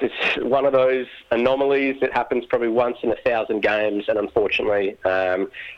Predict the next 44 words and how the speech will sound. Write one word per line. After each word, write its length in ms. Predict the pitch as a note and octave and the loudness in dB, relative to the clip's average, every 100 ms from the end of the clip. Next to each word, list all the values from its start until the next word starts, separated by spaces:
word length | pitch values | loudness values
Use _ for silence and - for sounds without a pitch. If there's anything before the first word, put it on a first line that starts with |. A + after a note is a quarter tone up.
| A2+ | 0
obviously 360 | G2+ - G#2+ | 0 0 0
on 120 | F#2+ | 2
the 40 | G2 | 2
biggest 340 | F2+ F#2+ F#2 - | 0 0 -2 0
stage. 380 | G#2 G#2 F#2 - | 2 2 0 0
But, 140 | G2+ G2+ | 0 2
um, 360 | G2+ F#2+ G#2 | 2 0 -2
yeah, 260 | C3+ F#3+ F3+ | 2 4 4
it 120 | B2+ | 4
was, 80 | C#3+ - | 2 -2
it 320 | - - - | -8 -4 0
was 80 | D3 | 0
just 240 | D#3 - | 0 0
a 40 | C3 | 2
matter 300 | B2 C3 B2+ | 4 4 0
of 140 | - | 0
probably, 460 | B2+ A#2 A#2 A#2 A2+ | 0 2 0 2 0
um, 240 | G#2 A2+ | 0 2
overextending 840 | C3 A#2 A2+ A2 - - G#2 G#2 G2 | 2 2 2 0 -2 -2 0 2 0
the 80 | - | 0
size 280 | G#2+ G2+ G#2+ | 2 2 2
of 140 | A2+ | 0
the 80 | A2 | 0
banner. 280 | G#2 A2+ C4 - - | 0 0 -2 -6 0
So 300 | G2+ G#2 G2 - - | 2 2 0 -4 -2
the 60 | G#2+ | 0
bigger 240 | B2+ B2+ | 2 2
the 80 | A#2 | 2
banner 240 | G#2 G#2+ | 2 2
gets, 340 | A2 G#2 G2+ - - - | 2 0 0 -4 -20 -6
the 60 | A2+ | 0
more 220 | A2+ G2+ | 2 0
susceptible 680 | - - G2+ - G#2 G#2 G2+ | -2 0 0 0 0 2 2
it 80 | G2 | 0
is 120 | G2 - | -2 0
to 80 | |
wind 500 | F#2 F#2+ F#2+ G2 G2 | 0 2 2 2 2
and 240 | F#2+ C3 E2+ - - - | 2 2 -2 -6 -10 -2
conditions 520 | G#2 F#2 G3 G2+ F#2+ | 0 0 0 -2 -2
and 100 | F#2+ | 0
things 200 | G#2 F#2+ | 0 2
like 160 | F2 | 2
that. 260 | B2 A#2 G#2+ | 2 2 2
And 100 | G#2 | -2